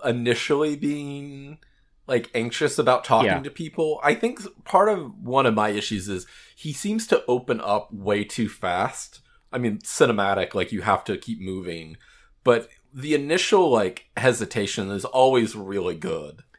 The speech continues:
Speaker 2: So there's a couple
Speaker 1: with
Speaker 2: things
Speaker 1: him.
Speaker 2: about that, 'cause I think it's pretty, you're right, it is a kind of a quick change with him. But I think this guy also is mentally unstable,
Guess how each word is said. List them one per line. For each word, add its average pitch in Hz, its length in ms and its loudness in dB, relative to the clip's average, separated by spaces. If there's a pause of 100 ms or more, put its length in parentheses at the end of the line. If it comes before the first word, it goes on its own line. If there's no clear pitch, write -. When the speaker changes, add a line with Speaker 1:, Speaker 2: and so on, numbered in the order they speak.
Speaker 2:
So - 180 4
there's 160 180 8
a 175 60 6
couple 165 240 6
Speaker 1:
with 139 80 -2
Speaker 2:
things 123 300 4
Speaker 1:
him. 90 120 0
Speaker 2:
about 110 320 2
that, 98 160 0
'cause - 100 0
I 131 60 8
think 160 200 0
it's 156 140 4
pretty, - 320 0
you're 123 140 4
right, 101 220 4
it 127 100 4
is 143 120 6
a 139 60 -4
kind 131 260 -4
of 113 60 0
a 107 40 -8
quick 113 240 -2
change 104 340 -2
with 120 160 -6
him. 131 280 -2 (420)
But 131 100 6
I 127 40 6
think 185 320 2 (500)
this - 140 -6
guy 165 280 8
also 123 380 6
is 107 200 4
mentally 107 400 0
unstable, 101 800 0